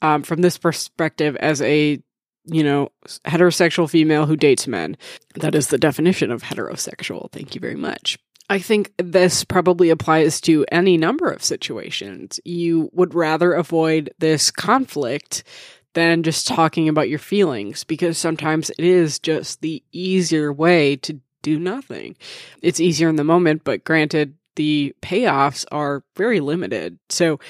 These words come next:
how in this situation would I become more confident? And how are you going to become more confident to achieve your goals?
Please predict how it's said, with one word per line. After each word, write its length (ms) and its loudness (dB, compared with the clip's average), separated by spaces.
how 400 2
in 180 0
this 140 2
situation 760 0
would 240 2
I 500 2
become 420 -2
more 200 -4
confident? 640 -10
And 200 -4
how 440 2
are 120 4
you 360 4
going 260 0
to 80 -10
become 300 -2
more 160 -2
confident 540 -2
to 100 -4
achieve 340 -4
your 140 -4
goals? 500 -6